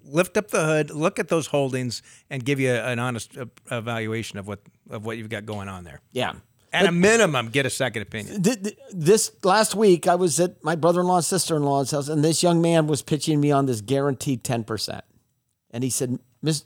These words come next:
Speaker 2: he said, "Pat, what do you
Speaker 1: What
Speaker 2: think?"
Speaker 1: young man?
Speaker 2: I don't know, he was, like, twenty-something. He was dressed nice. He said, "What do you think if I came to you with a sure bet ten percent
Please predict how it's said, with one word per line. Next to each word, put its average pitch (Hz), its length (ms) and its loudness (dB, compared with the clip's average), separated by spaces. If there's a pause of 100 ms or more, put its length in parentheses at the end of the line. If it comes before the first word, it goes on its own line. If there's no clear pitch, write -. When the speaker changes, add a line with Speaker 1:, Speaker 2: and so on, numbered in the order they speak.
Speaker 2:
he 143 180 -4
said, 131 240 -2
"Pat, 202 280 2
what 202 140 6
do - 40 0
you 330 80 4
Speaker 1:
What 196 140 4
Speaker 2:
think?" 208 100 6
Speaker 1:
young 123 240 0
man? 95 320 -10
Speaker 2:
I - 580 -20
don't - 100 -16
know, - 40 -2
he 151 60 0
was, 139 140 0
like, 151 260 -6
twenty-something. 160 920 0
He 147 100 -2
was 120 160 -6
dressed 143 380 0
nice. 139 300 -2
He 143 80 -4
said, 160 160 0
"What 254 100 4
do 381 80 0
you 349 100 4
think 220 300 2
if 190 100 4
I 180 120 4
came 175 260 0
to 151 60 -2
you 160 160 6
with 139 160 6
a 110 320 4
sure 185 340 4
bet 139 560 0 (480)
ten 180 220 2
percent 139 560 -2